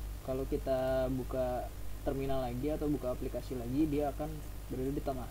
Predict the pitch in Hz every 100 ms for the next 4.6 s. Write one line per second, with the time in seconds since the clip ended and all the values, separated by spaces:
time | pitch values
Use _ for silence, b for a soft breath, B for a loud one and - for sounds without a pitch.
0 | - - - 123 117 107 120 131 147 131
1 | 139 147 131 123 123 135 120 - - -
2 | - - 120 123 117 107 - - - -
3 | - - - - - - - - 147 143
4 | 123 - 120 113 113 110